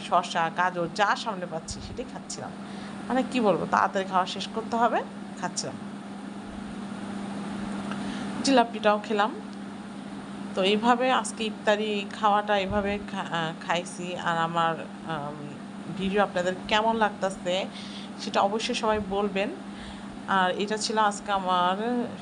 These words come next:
ফার্স্ট ইফতারির ব্লগ। আসলে অনেক দিন পর্যন্ত ইয়ে করা হয় না তো,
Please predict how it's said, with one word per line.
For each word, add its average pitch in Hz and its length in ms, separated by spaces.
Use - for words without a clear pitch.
ফার্স্ট 202 380
ইফতারির 196 380
ব্লগ। 190 340
আসলে 208 340
অনেক 190 360
দিন 190 220
পর্যন্ত 190 400
ইয়ে 185 320
করা 196 180
হয় 196 220
না 208 200
তো, 330 180